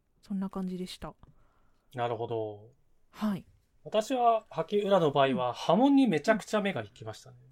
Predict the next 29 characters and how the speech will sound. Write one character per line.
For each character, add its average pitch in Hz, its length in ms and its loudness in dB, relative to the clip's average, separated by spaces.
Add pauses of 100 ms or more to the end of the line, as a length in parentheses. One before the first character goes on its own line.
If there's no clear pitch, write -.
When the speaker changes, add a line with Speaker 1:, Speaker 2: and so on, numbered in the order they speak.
(180)
Speaker 1:
う - 40 -20
ん。 - 520 -8
は 202 80 -4
い。 170 100 -14 (440)
Speaker 2:
な 139 100 -4
ん - 20 -2
か、 110 160 -6 (360)
貞 311 340 2
俊 - 380 -2
っ - 60 -20 (100)
て、 113 560 -2 (560)
Speaker 1:
う 247 40 -6
ん。 233 140 -2
Speaker 2:
私 214 200 -2
は 214 60 6
刃 185 180 2
文 240 200 0
で 233 100 2
判 202 260 2
断 110 240 -8
し - 80 -20
ち - 100 -12
ゃ 113 80 -6
う 104 40 -10
ん 101 80 -16
で 104 100 -20
す - 120 -20
け 123 100 -20
ど。 113 480 -6